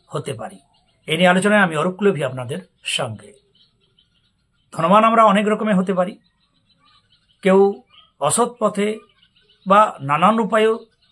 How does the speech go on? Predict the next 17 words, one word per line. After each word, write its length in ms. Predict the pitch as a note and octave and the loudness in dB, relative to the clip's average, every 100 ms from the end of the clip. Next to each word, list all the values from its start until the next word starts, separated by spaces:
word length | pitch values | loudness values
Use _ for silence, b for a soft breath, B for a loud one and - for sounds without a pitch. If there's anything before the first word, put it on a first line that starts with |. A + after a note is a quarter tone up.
| _ _ - | _ _ -10
ধনবান 320 | D3 D#3 F3+ | -6 0 4
আমরা 200 | F3+ F#3 | 4 4
হতে 200 | F3+ F3+ | 2 0
দেখছি, 340 | D#3+ F3+ - F#3+ - - - _ _ _ _ _ _ - | -6 -8 -10 -12 -16 -20 -20 _ _ _ _ _ _ -6
কিন্তু 240 | C4+ C4 F#3 - _ _ | -4 -2 -4 -6 _ _
সে 120 | - B3+ | 0 2
ধনবানের 540 | D#3 G3 G#3+ A3+ A#3+ B3 _ _ _ _ _ _ - | 2 2 2 0 -2 -8 _ _ _ _ _ _ -4
ব্যাকগ্রাউন্ডে 800 | D#3 D3+ C3+ F3+ G#3 G#3+ D3 A2 _ _ _ _ _ _ | -2 -2 -2 0 0 0 -4 -10 _ _ _ _ _ _
সুখ, 320 | - A#3 A#3+ F3+ | -6 -4 -4 -6
শান্তি, 440 | - F#3+ F#3+ G3 F3+ | -2 -2 -2 -2 0
আনন্দ 380 | F3 F#3+ F#3 F3 A#2 - _ _ _ _ _ _ _ - | 0 0 0 -4 -8 -12 _ _ _ _ _ _ _ -6
এগুলো 220 | A#3 C#4+ C#4 | 0 4 4
সাধারণত 420 | F3 F#3 A3+ G3+ - - | 4 2 2 -2 -8 -4
থাকে 320 | E3 F3 G3+ | -2 0 0
না 160 | C3 G#2+ - E3+ | -4 -8 -18 -8
দুদিনের 480 | G#3+ G3+ G#3 G#3+ C3+ | -4 -2 -2 -2 -6
জন্য 340 | - B2+ | -8 -8